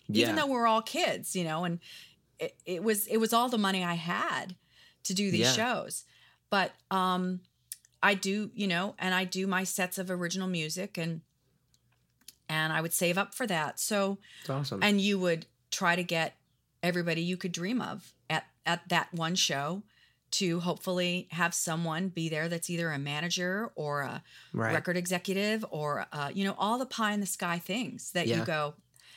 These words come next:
Speaker 1: "That's so goofy and
Speaker 2: <laughs>
Speaker 1: yet so wonderful," right?
Speaker 2: Yeah, right, exactly.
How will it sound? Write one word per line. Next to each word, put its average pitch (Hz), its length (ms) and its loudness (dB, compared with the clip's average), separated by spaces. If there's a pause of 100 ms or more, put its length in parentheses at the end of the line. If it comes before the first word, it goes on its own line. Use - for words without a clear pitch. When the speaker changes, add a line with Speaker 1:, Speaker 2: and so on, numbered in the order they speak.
(580)
Speaker 1:
"That's 156 260 2
so 170 180 0
goofy 165 600 -2 (140)
and 156 320 2
Speaker 2:
<laughs> - 20 -2
Speaker 1:
yet 175 300 2
so 156 500 0 (300)
wonderful," 202 640 -2
right? 156 160 2
Speaker 2:
Yeah, 117 300 4
right, 92 220 0
exactly. 92 540 0